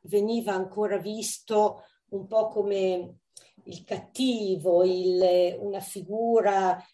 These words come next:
vendicativa, una figura abbastanza rozza, mentre Bastianini gli dà questa interpretazione emotiva e passionale.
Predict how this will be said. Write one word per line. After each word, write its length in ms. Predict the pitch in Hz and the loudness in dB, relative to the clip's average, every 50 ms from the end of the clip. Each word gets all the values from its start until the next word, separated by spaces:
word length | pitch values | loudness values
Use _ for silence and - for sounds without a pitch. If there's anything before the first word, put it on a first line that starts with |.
| _ | _
vendicativa, 800 | - 170 196 196 196 185 180 208 185 185 - 247 233 220 208 175 190 | -4 -2 -2 -2 -2 -4 -4 -4 -4 -4 -4 -6 -4 -4 -2 0 0
una 140 | 180 175 175 | 0 0 -2
figura 360 | - 208 180 202 220 202 196 | -6 -6 -4 -2 0 2 2
abbastanza 760 | 185 - 190 185 - - 196 185 196 196 185 - - 190 185 | 0 0 -4 -6 -4 -4 -2 -2 -2 -4 -6 -6 -4 -2 0
rozza, 560 | 208 233 226 214 - - - 202 175 - - 240 | 2 2 2 2 0 -2 -2 -4 -4 -4 -6 -6
mentre 640 | 233 247 269 285 285 269 - - 233 208 196 - - - _ _ _ _ _ - | -4 -4 -4 -4 -6 -6 -6 -2 0 0 0 0 -2 -8 _ _ _ _ _ -6
Bastianini 1080 | 254 262 - - - 294 285 262 247 226 202 185 175 170 170 185 202 214 214 - - | -4 -2 -2 -2 0 0 2 2 2 2 0 0 -2 -2 -2 -2 -4 -4 -6 -8 -12
gli 240 | 214 208 262 262 - | -12 -10 -10 -6 0
dà 440 | - 247 202 190 180 170 - - - | 2 2 2 2 -2 -4 -6 -12 -6
questa 800 | - 254 254 240 - - - - - 220 196 185 175 - - - _ _ _ _ _ _ _ - | 0 2 4 4 2 0 -8 -6 -2 0 0 0 0 -4 -8 -16 _ _ _ _ _ _ _ -10
interpretazione 1600 | 254 269 285 - - 277 240 233 - 208 233 226 240 233 233 - - - 240 233 220 208 196 175 165 156 151 156 160 165 165 - _ | -8 -6 -6 -2 0 0 0 0 -2 -6 -6 -4 -4 -6 -6 -6 -8 -4 0 2 2 4 4 4 4 2 0 -2 -4 -4 -4 -6 _
emotiva 960 | - 262 285 269 262 254 - - - - 196 175 170 175 165 202 190 196 - | -4 -4 -2 0 0 -2 -2 -4 -6 -14 -14 -12 -10 -8 -6 -4 -4 -6 -4
e 140 | - 202 190 | -6 -10 -8
passionale. 1080 | - 196 190 190 - - 196 175 175 170 160 160 156 147 143 151 156 165 180 180 - - | -8 -10 -10 -8 -6 -4 -4 -2 -2 -2 -4 -6 -6 -8 -8 -4 -2 0 -2 -2 -2 -8